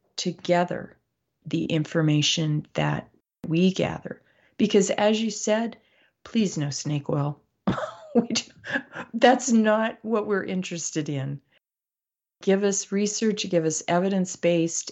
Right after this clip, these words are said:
and, and let's keep it positive and a spirit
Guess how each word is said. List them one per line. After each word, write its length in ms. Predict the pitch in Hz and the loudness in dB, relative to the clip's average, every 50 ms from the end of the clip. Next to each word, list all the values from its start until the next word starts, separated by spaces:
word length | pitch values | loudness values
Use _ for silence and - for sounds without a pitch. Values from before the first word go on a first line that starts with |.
| - _ | -10 _
and, 380 | - 160 156 151 151 156 - - - | -4 -2 -2 -2 -2 -4 -6 -4 -2
and 180 | 160 160 165 175 | -2 0 2 2
let's 260 | 180 180 185 - - | 2 2 0 -2 -10
keep 340 | - - - 185 - - - | -10 -4 -4 -4 -2 -2 -2
it 200 | - - - _ | -4 -4 -6 _
positive 960 | - - - - 202 196 202 208 208 233 214 233 226 233 233 233 233 - _ _ _ _ _ _ _ _ _ - | -14 -14 -2 0 2 4 4 2 0 -2 -2 0 -2 0 -2 -2 -6 -8 _ _ _ _ _ _ _ _ _ -4
and 260 | 175 170 170 170 - - | -2 -2 -2 -2 -4 -4
a 100 | - 170 | -4 -2
spirit 920 | 165 165 - - - - - _ 214 202 202 208 208 208 208 208 208 - | -2 -2 -2 -4 -4 -6 -4 _ 0 2 4 4 4 4 2 0 -4 -12